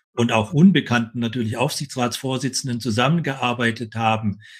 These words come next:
die ja wahrscheinlich alle sicher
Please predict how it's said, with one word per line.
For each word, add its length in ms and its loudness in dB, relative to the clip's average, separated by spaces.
die 100 2
ja 140 4
wahrscheinlich 840 2
alle 440 2
sicher 580 0